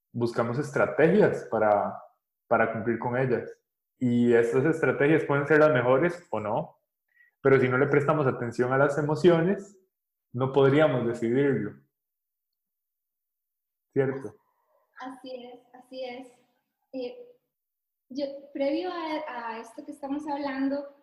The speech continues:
Speaker 2: eh, cuando nos conectamos y empezamos a hablar, te contaba sobre una situación difícil que viví en estos días o hace poco, donde alguien que amo mucho,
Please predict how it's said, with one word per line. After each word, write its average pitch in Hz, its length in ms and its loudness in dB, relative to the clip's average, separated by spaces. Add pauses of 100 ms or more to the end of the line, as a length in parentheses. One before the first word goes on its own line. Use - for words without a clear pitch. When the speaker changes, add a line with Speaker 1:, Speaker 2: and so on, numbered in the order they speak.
Speaker 2:
eh, 226 520 -14
cuando 254 240 -16
nos 247 160 -16
conectamos 247 600 -10
y 330 40 -8
empezamos 277 420 -6
a 294 60 -6
hablar, 294 300 -8 (1080)
te 302 120 -8
contaba 277 480 -4
sobre 311 240 -6
una 320 100 -2
situación 294 400 -10
difícil 294 380 -8
que 330 80 -12
viví 277 300 -8
en 277 120 -8
estos 294 320 -14
días 320 480 -10
o 247 100 -16
hace 240 260 -16
poco, - 380 -14 (1200)
donde 285 520 -4
alguien 302 460 -6
que 349 460 -12
amo 294 280 -2
mucho, 320 500 -4